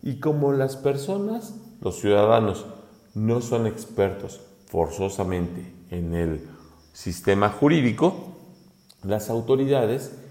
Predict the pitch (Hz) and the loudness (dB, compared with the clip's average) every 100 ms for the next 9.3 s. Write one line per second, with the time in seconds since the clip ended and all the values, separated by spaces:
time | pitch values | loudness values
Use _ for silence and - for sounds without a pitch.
0 | - - 101 101 98 - - - - 175 | -18 -6 2 2 2 -4 -14 -12 0 2
1 | 208 190 131 107 101 92 90 113 156 - | 4 2 0 0 0 -2 -2 -2 -2 -6
2 | - - - - _ _ - 92 98 92 | -16 -20 -20 -20 _ _ -6 2 4 2
3 | - - 107 92 95 90 92 87 - - | -2 -8 -6 -2 -2 -4 -6 -8 -8 -2
4 | 104 104 107 131 135 - 98 - 85 87 | 2 2 0 -4 -6 -8 -8 -6 -4 -2
5 | 87 104 110 127 170 - - - - - | 0 2 2 0 -6 -10 -20 -20 -20 -2
6 | 104 101 - - 165 170 165 131 107 92 | 0 2 0 4 4 4 -2 -2 -2 -2
7 | 90 92 98 80 - - - 87 80 82 | -4 -2 -2 -4 -8 -16 -6 -4 -2 -4
8 | 80 85 92 90 107 - 98 101 98 90 | -4 -2 -2 -2 -4 -4 -2 0 0 -4
9 | - 92 - | -10 -16 -16